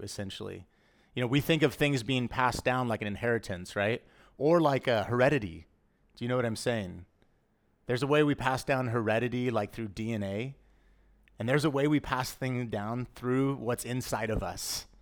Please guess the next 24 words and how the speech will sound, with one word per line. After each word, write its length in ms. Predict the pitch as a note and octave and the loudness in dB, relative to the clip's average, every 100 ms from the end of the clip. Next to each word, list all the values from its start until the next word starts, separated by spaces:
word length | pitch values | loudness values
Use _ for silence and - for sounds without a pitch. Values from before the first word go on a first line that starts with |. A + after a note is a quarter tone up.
| _ _ - _ _ _ _ _ _ _ _ _ _ - | _ _ -20 _ _ _ _ _ _ _ _ _ _ -6
So 140 | B2 | 0
make 200 | B2+ C#3 | 2 2
the 60 | C#3 | 2
main 320 | B2+ C3 C#3 | 2 2 0
thing 380 | C3+ C#3 C3 A#2 | 0 0 0 0
the 80 | |
main 280 | A#2+ A#2+ C3+ | 0 0 -2
thing. 420 | B2+ F#2+ F2 F#2 - - - - - - - _ _ - | -2 -4 -6 -12 -16 -20 -20 -20 -20 -20 -20 _ _ -6
What's 200 | A#2 - | -4 -2
inside 360 | C3+ A#2+ C3 C3 | -2 2 2 2
of 120 | G#2+ | 0
you 240 | B2 C3 | 0 2
is 140 | B2+ G#2 | 0 -2
going 160 | A#2+ | -4
to 60 | A2+ | -2
get 140 | A2+ | -4
passed 300 | - A#2 A2+ | -4 -6 -6
down 320 | A#2 A#2 A#2 | -4 -4 -4
to 120 | G#2+ G#2+ | -6 -6
what's 260 | A2 A2+ | -8 -8
inside 560 | A2 G#2 A2 G#2+ G#2 F#2+ - - - - | -10 -6 -4 -4 -4 -10 -18 -20 -20 -6
of 160 | A#2 G#2 | -4 -4
your 120 | F#2+ | -6
kids. 720 | - A2 F#2 F2 - - - | -4 -2 -2 -8 -10 -8 -10